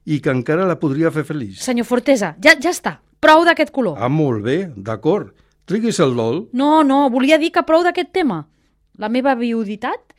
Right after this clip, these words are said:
Speaker 2: és a perpetuïtat.
Speaker 1: És que, és que si li digués que el seu difunt en pau reposi no li era tan fidel com es pensa, què diria?
Speaker 2: Doncs diria que potser s'han posat d'acord amb la senyora Bonet per amargar-me l'existència.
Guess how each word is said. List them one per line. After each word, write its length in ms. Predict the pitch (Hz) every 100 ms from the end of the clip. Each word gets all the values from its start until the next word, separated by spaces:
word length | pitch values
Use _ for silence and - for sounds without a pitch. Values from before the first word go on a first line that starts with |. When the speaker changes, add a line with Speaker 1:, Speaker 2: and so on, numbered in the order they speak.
| _
Speaker 2:
és 180 | - 269
a 80 | 330
perpetuïtat. 720 | 285 269 233 226 202 170 151
Speaker 1:
És 160 | 147 -
que, 220 | - 196 190 185 - _ _
és 160 | 143 -
que 220 | 165 151 151 143
si 240 | 131 - 151
li 140 | 143
digués 380 | 143 147 208 208
que 80 | 185
el 80 | 165
seu 220 | - 165
difunt 400 | 160 160 160 139 143
en 140 | 139 131
pau 220 | 156 156
reposi 460 | 143 117 113 - 101
no 160 | 139 165
li 160 | 175
era 140 | 151 139
tan 160 | 139
fidel 240 | 123 127 117
com 220 | 131 120
es 60 | -
pensa, 320 | 175 185 220
què 140 | 196 202
diria? 400 | 220 135 90 90
Speaker 2:
Doncs 240 | 262 254
diria 380 | 226 269 320 320
que 80 | 320
potser 300 | 247 - 277
s'han 160 | 302 277
posat 300 | 285 277 247
d'acord 320 | 285 294 294
amb 160 | 254 220
la 80 | 208
senyora 320 | 220 240 254
Bonet 480 | 269 277 311 - _ _ _ -
per 140 | 262
amargar-me 460 | 247 240 247 262 294
l'existència. 720 | 269 240 226 240 254 - 202